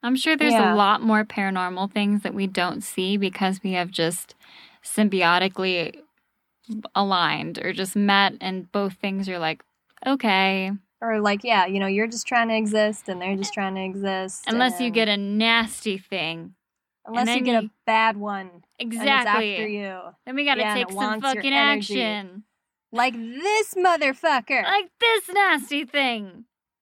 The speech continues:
Speaker 2: Yeah,
Speaker 1: Beautiful
Speaker 2: this one's,
Speaker 1: segue.
Speaker 2: this one's very, so that was a, I enjoyed that. I
Speaker 1: That
Speaker 2: enjoyed
Speaker 1: was
Speaker 2: that very
Speaker 1: good.
Speaker 2: much. And I think, I think what we're trying to say is, 'cause Josie and I are also, um, huge advocates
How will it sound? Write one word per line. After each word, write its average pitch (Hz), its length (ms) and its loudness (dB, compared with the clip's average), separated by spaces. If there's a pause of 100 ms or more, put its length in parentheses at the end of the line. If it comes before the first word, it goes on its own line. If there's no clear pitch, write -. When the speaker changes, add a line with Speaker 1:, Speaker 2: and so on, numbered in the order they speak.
Speaker 2:
Yeah, 196 240 -4
Speaker 1:
Beautiful 196 140 -8
Speaker 2:
this 208 80 -10
one's, 262 260 -6
Speaker 1:
segue. - 140 -16
Speaker 2:
this 220 100 -10
one's 269 240 -6
very, 196 520 -6 (340)
so 208 260 0
that 208 100 2
was 269 120 2
a, 233 160 -2 (400)
I 254 160 4
enjoyed 190 400 -4
that. - 180 -10
I - 60 -6
Speaker 1:
That 202 60 -4
Speaker 2:
enjoyed 214 200 -2
Speaker 1:
was 262 100 0
Speaker 2:
that 233 120 2
very 190 240 2
Speaker 1:
good. 190 60 -4
Speaker 2:
much. 180 280 -4
And 214 160 -2
I 214 80 4
think, 240 320 -4 (340)
I 233 120 0
think 294 200 -2
what 285 140 0
we're 262 140 0
trying 240 220 2
to 214 80 0
say 208 200 2
is, 196 140 -4
'cause 196 340 0
Josie 226 360 0
and 208 100 0
I 190 160 2
are 185 100 0
also, 185 640 2
um, 180 540 0 (440)
huge 214 200 0
advocates 196 720 0